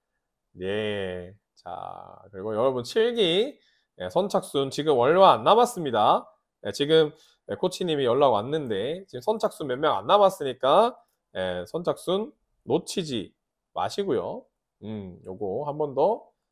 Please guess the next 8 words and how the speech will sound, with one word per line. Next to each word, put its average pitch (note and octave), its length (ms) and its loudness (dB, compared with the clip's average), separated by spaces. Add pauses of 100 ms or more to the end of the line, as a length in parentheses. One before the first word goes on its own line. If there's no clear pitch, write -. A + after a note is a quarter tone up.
(340)
제가 F#2 540 -12 (2250)
어디 F#2 160 -14
갔냐? F#2 400 -14 (220)
네. E2+ 240 -18 (1600)
고정 A2 260 -8
댓글이 A2 260 -4
있긴 - 140 -8
하지만. B2 500 -10